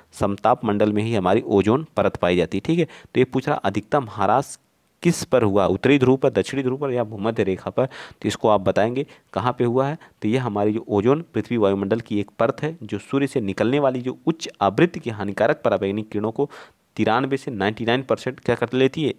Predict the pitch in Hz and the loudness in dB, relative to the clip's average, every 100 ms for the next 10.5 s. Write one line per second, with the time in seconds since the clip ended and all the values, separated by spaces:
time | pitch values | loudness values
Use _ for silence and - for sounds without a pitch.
0 | - 92 101 98 98 - 92 90 - 90 | -2 0 2 2 2 -4 -4 -4 -4 -6
1 | - 147 143 156 180 170 156 127 95 _ | -6 -8 -2 -2 0 -2 -2 -4 -6 _
2 | 92 87 101 113 110 98 98 95 - 98 | -10 -2 2 2 0 -6 -6 -8 -8 -6
3 | 92 - - - 98 - - - 117 95 | -8 -14 -20 -4 -4 -4 -8 -6 -4 -4
4 | 104 120 104 98 104 143 - - _ - | 2 2 4 2 0 -2 -6 -20 _ 0
5 | 104 - 151 135 110 107 101 - - 104 | 2 4 4 4 4 4 2 0 0 0
6 | 107 95 120 139 107 92 90 - 90 95 | 2 4 2 0 0 2 2 0 -4 0
7 | 156 170 175 - _ _ 101 123 - 143 | 0 2 0 -4 _ _ -2 -2 0 0
8 | 156 135 _ _ _ _ _ - - 82 | 0 -4 _ _ _ _ _ -4 -2 -2
9 | - - 107 120 110 113 104 110 107 95 | -8 -2 2 2 4 4 2 2 0 0
10 | - 110 107 107 | 0 2 2 0